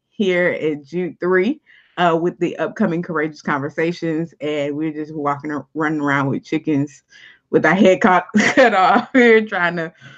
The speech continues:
trying to make it to September third. Um, <laughs> so, uh, please register so all our hard work won't go to waste. Waste. <laughs>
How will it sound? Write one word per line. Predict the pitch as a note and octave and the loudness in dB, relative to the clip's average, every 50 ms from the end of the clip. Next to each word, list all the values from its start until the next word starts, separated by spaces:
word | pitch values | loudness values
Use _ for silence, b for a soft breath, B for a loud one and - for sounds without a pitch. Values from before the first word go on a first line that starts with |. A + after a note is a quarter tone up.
| B _ | B _
trying | - - D#4+ B3+ B3+ | 0 4 4 6 6
to | B3 A#3 | 4 4
make | A#3+ A#3+ C4+ B3 | 2 2 0 0
it | A#3 G#3+ | -2 -2
to | A3 G#3+ | -2 -2
September | A3 B3 A#3+ A#3 A3+ C#4+ A#3+ A3+ F#3 - | 0 0 -2 0 0 2 2 2 0 0
third. | - E3+ D3+ D3+ D3 D3 - - - | -2 -4 -4 -4 -4 -6 -8 -6 -2
Um, | - F#3+ F#3 F#3+ F#3 G#3 A3+ - - B3 A3+ A#3 B3 - _ _ | 2 2 4 4 4 2 2 2 4 4 4 4 2 -2 _ _
<laughs> | _ - | _ -4
so, | G#3 F#3 E3+ E3 D3 | -2 -2 -2 -2 -4
uh, | - D3+ D#3 C#3+ C#3+ D#3+ F3 _ _ _ _ _ _ _ | -6 -8 -8 -10 -10 -12 -16 _ _ _ _ _ _ _
please | - A#3+ A#3 A#3 A3 G#3 | -10 -8 -8 -8 -8 -6
register | E3+ F#3 F#3 F3+ D#3+ E3+ - - C#3+ C#3+ D3 D3 C#3 | -6 -4 -4 -4 -6 -12 -16 -14 -12 -12 -12 -14 -16
so | _ - E3 | _ -8 -6
all | C3 C3+ D3 C#3+ | -6 -6 -6 -6
our | C#3+ C#3+ | -8 -8
hard | D#3 D#3 C#3+ C3 | -8 -8 -10 -10
work | B2+ C3+ B2+ - | -10 -12 -12 -12
won't | - D3 B2+ A2+ - | -14 -14 -14 -16 -18
go | - | -20
to | - - | -20 -20
waste. | - - _ _ _ b b b _ _ | -20 -20 _ _ _ b b b _ _
Waste. | - F3 E3 D3 C#3 - _ | 0 2 2 2 -2 -6 _
<laughs> | _ | _